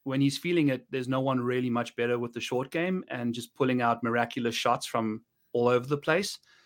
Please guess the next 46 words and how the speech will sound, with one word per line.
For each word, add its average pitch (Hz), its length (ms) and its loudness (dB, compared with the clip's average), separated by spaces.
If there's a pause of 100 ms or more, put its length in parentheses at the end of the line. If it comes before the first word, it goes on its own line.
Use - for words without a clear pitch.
(300)
Um, 117 260 0
so 143 140 4
Sahith's 151 260 6
proven 180 440 6
that 160 220 6
over 151 160 0
the 143 80 2
last 143 280 2
little 135 160 0
while, 139 260 2
he's 135 200 0
really, 156 340 0
really 143 200 2
solid 139 380 0
when 139 100 0
he 131 80 0
comes. 131 400 -2 (400)
I 180 60 0
mean, 240 260 6 (180)
he 269 140 0
never 311 240 8
lost 156 320 6
that 123 180 4
tournament. 101 420 -2
You 127 60 -4
know, 143 140 2
like, 143 220 2
you 147 40 -8
can 160 180 0
say 156 500 4 (500)
the 147 140 -2
eighteenth 165 360 4
could 160 120 4
have 139 80 4
been 143 140 6
a 131 40 4
bit 143 180 2
better, 143 200 6
but 135 260 0
dude, 151 200 6
he 139 120 -2
shot - 300 -2 (100)
ten 147 220 0
under 120 240 -2 (100)
par 143 240 4 (140)
to - 60 -20